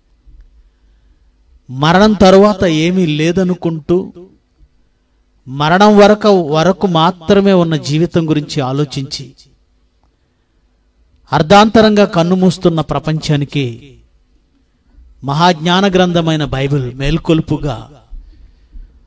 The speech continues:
మరణం తర్వాత ఉన్న మరో ప్రపంచాన్ని పరిచయం చేస్తూ ఉంది. దేవాతి దేవుడు తల్లి గర్భంలో ఈ జన్మను మనకు ప్రసాదించాడు.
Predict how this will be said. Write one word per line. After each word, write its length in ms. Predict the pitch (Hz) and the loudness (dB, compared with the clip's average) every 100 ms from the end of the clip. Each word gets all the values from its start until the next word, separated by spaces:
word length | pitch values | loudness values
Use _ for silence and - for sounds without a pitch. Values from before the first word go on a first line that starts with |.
| _ _ - | _ _ -14
మరణం 480 | 131 151 185 214 220 | -4 2 4 4 2
తర్వాత 600 | 196 185 196 214 208 202 | 2 4 6 6 4 4
ఉన్న 280 | 180 165 151 | 2 2 -4
మరో 300 | 139 147 165 | -2 0 0
ప్రపంచాన్ని 840 | 165 156 190 190 175 180 165 156 | 0 -4 -2 -4 -4 -6 -4 -6
పరిచయం 460 | 156 143 - 143 135 135 | -6 -6 -6 -8 -8 -10
చేస్తూ 280 | 120 - 135 | -10 -6 -6
ఉంది. 340 | 123 123 - _ _ _ _ _ _ _ _ _ _ _ _ _ _ _ _ _ _ _ - | -6 -12 -16 _ _ _ _ _ _ _ _ _ _ _ _ _ _ _ _ _ _ _ -12
దేవాతి 520 | 131 170 202 220 226 | 2 4 6 6 4
దేవుడు 400 | 196 196 180 175 143 139 151 - - - _ _ _ _ - | 6 6 6 4 2 0 -6 -12 -20 -20 _ _ _ _ -4
తల్లి 240 | 160 202 | 2 2
గర్భంలో 560 | 202 190 170 175 170 165 | 4 2 0 0 2 2
ఈ 100 | 147 | 0
జన్మను 460 | 117 147 160 165 | -2 -4 -2 -4
మనకు 280 | 160 147 143 | -4 -6 -8
ప్రసాదించాడు. 800 | 147 131 117 139 131 127 127 117 | -8 -8 -6 -6 -8 -8 -12 -12